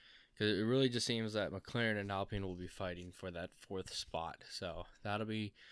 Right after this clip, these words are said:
really interesting to see. And then, of course, we've gotta talk about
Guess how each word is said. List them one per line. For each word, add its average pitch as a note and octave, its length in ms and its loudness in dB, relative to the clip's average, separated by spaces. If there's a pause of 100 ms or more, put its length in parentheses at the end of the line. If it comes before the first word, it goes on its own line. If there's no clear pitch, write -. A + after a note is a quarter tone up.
(180)
really G#2+ 320 2
interesting A2 480 -2
to G#2+ 60 0
see. G2 460 -4 (160)
And A2 240 -4
then, G#2+ 180 -4
of - 200 -10
course, - 440 0 (460)
we've G#2 160 -4
gotta G2+ 260 -2
talk F#2 300 -2
about F2+ 240 -2